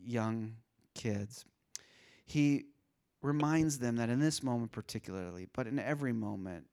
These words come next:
as we confess the gospel, that we always must do it in sobriety. It's never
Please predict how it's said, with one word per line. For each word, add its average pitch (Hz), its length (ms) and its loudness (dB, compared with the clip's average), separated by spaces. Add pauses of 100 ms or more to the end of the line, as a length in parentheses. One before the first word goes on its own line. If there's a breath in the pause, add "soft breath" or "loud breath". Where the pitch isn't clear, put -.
as 113 160 -2
we 117 100 -2
confess 110 460 -6
the - 120 -14
gospel, 95 540 -8
that 92 140 -10
we 123 220 -4
always 131 480 -4
must 113 280 -6
do 101 220 -6
it - 120 -12 (460 soft breath)
in 113 100 -2
sobriety. 98 680 -8 (880 soft breath)
It's 131 200 -4
never 135 480 2